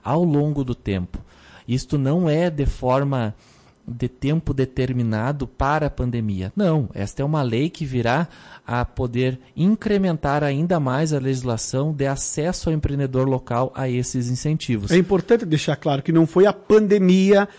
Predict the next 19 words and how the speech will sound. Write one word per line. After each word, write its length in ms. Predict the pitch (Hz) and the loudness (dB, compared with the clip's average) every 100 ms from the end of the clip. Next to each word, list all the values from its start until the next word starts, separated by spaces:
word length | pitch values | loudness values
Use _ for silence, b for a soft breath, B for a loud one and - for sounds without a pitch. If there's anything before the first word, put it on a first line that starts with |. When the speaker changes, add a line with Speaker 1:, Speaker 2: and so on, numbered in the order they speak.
| B - | B -10
Speaker 2:
os 140 | 139 | -8
problemas 640 | - 160 135 160 196 165 139 | 0 0 4 6 6 4 0
ocasionados 600 | 135 143 139 147 143 - | 0 2 2 0 -4 -4
por 180 | 147 | -2
ela, 240 | 131 160 175 | 2 2 0
as 100 | - | -2
consequências 840 | - 143 - - 156 196 240 175 | -4 -4 -4 0 4 4 2 -2
dela, 340 | 139 147 175 214 B B | 2 4 4 2 B B
que 140 | - 208 | 2 6
motivou 480 | 220 - 262 196 | 6 4 2 2
a 40 | 254 | 2
criação 380 | 196 170 - 139 | 2 0 2 -2
desse 160 | 131 | -2
projeto. 380 | - 117 101 - | -4 -6 -4 2
Não 200 | 147 196 | 4 4
tem 180 | 196 247 | 2 0
nada 200 | 226 330 | 0 2
a 20 | |
ver. 180 | 208 | 0